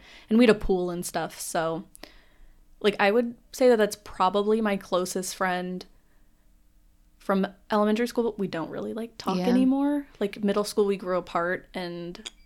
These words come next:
Speaker 2: My mouth just made a weird sound. <laughs>
Speaker 1: I thought it was your,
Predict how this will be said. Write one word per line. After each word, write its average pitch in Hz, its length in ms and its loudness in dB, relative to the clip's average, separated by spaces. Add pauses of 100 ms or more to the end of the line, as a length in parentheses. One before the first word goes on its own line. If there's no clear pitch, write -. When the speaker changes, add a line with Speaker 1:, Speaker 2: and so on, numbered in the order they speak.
(1400)
Speaker 2:
My 220 100 2
mouth - 200 0
just 196 200 -2
made 190 100 2
a 185 60 -2
weird 180 260 -2
sound. 196 300 4
<laughs> - 40 8
Speaker 1:
I 320 520 10
thought 233 160 8
it 240 80 6
was 302 180 4
your, 269 320 4